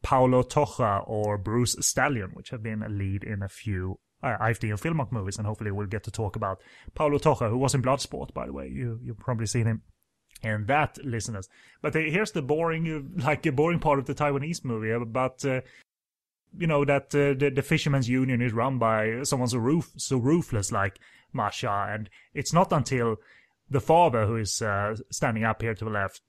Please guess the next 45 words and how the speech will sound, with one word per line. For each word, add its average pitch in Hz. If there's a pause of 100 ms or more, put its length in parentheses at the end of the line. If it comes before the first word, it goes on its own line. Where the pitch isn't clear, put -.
(120)
gets 135
killed 107
that 101
Edmund 104
enters 98
and, 95
uh, 92
drops 98
his, 98
uh, 87 (180)
<laughs> -
drops 135
his 127
current 120
occupation, 110
which 107
seems 110
to 110
be 98
very 107
eighties 120
rooted, 120
as 104
we'll 107
see 113
in 98
the 104
latter 113
scene, 98 (280)
to 175
go 151
on 156
a, 156
on 151
a 156
revenge 151
spree, 110
and 110
then 156
the 160
Taiwanese 110
movie 107
really 123
wakes -
up. -